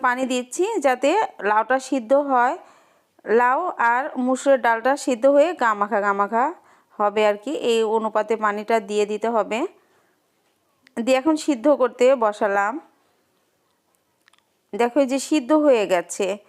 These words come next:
লাউ আর ডাল, ডালটা একদম গলে যায়নি, গলে যায়নি আবার আস্তেও নেই, একদম ডালটা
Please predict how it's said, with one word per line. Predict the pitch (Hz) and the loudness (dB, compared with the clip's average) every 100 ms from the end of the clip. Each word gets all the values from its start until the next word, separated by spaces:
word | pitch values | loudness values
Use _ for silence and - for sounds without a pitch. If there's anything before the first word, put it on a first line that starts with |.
| _ _ _ _ | _ _ _ _
লাউ | 196 233 247 269 349 - - 226 | 0 2 4 2 0 -6 -2 0
আর | 220 196 | 0 0
ডাল, | 208 180 180 | 0 0 -2
ডালটা | 240 233 277 294 370 427 - - 262 | -2 0 2 2 0 -6 -18 -4 -2
একদম | 262 339 285 | 2 2 4
গলে | 330 320 311 262 | 2 2 2 2
যায়নি, | 240 233 247 302 440 _ _ _ _ _ _ 214 214 | 0 0 0 -2 -4 _ _ _ _ _ _ -6 2
গলে | 294 311 269 | 4 4 2
যায়নি | 269 262 330 320 | 2 2 2 2
আবার | 262 240 | 2 0
আস্তেও | 247 - 262 233 | -2 2 2 2
নেই, | 220 247 339 - 208 | -2 -2 -4 -2 -2
একদম | 196 220 208 | 0 -4 0
ডালটা | 208 202 240 | -2 0 0